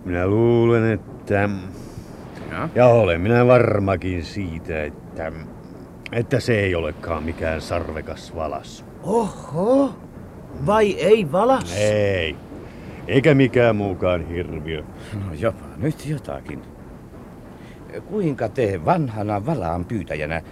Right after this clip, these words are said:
Speaker 2: ja harppunamestarina tuollaista puhutte? Onko teillä järkeviä syitä epäillä,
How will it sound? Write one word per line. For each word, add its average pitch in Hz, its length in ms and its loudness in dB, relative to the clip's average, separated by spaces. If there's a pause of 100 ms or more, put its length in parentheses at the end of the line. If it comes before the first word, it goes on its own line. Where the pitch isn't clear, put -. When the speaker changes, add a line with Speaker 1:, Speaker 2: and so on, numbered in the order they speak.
(100)
Speaker 2:
ja 92 80 -6
harppunamestarina 92 840 -2
tuollaista 69 440 -6
puhutte? - 440 -14 (1080)
Onko 135 260 -2
teillä 117 260 2
järkeviä 110 560 2
syitä 110 340 -2
epäillä, 78 800 -4